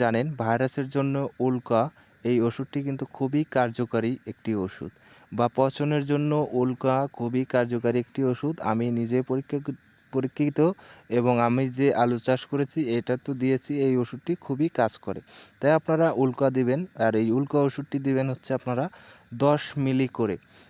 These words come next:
ষোলো লিটার পানির সাথে আমি দশ মিলি করে দিচ্ছি। তো ভিউয়ার্স, আপনারাও ষোলো লিটার পানিতে দশ মিলি করে দিয়ে দিবেন।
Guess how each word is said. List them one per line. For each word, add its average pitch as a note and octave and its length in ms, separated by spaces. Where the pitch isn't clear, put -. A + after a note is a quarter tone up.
ষোলো C#3 300
লিটার D3 380
পানির C3+ 360
সাথে C#3 240
আমি C3+ 220
দশ B2+ 320
মিলি B2 220
করে A2+ 240
দিচ্ছি। - 380
তো C3+ 140
ভিউয়ার্স, D#3 400
আপনারাও C3 360
ষোলো C#3+ 260
লিটার D3 240
পানিতে C#3 380
দশ C3 200
মিলি C3+ 200
করে C#3 200
দিয়ে B2 180
দিবেন। D2+ 260